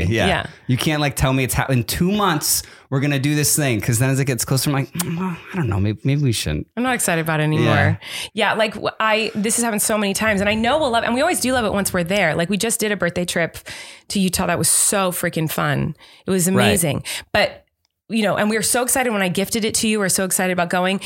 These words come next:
Speaker 1: But then weeks passed, and, like, the night before, we were both like, "I don't wanna go."
Speaker 2: Yeah, maybe we shouldn't go.
Speaker 1: And I was like, "I can't get a refund. We gotta
Speaker 2: <laughs> Yeah.
Speaker 1: go."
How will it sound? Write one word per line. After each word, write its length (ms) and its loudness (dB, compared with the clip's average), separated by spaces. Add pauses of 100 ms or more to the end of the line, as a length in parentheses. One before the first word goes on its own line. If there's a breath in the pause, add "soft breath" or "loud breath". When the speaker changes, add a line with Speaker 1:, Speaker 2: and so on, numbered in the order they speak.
(140 loud breath)
Speaker 1:
But 100 -2
then 160 0
weeks 300 0
passed, 580 0 (260 soft breath)
and, 160 0
like, 200 0
the 80 0
night 180 0
before, 260 -2
we 80 2
were 80 0
both 180 0
like, 120 -2 (120)
"I 60 -2
don't 80 0
wanna 140 0
go." 360 0
Speaker 2:
Yeah, 60 4
maybe 200 2
we 120 4
shouldn't 240 2
go. 240 0 (240 loud breath)
Speaker 1:
And 80 0
I 40 2
was 100 2
like, 140 0
"I 60 0
can't 180 0
get 100 4
a 60 2
refund. 540 2
We 80 4
gotta 240 2
Speaker 2:
<laughs> 80 2
Yeah. 0 -
Speaker 1:
go." 320 0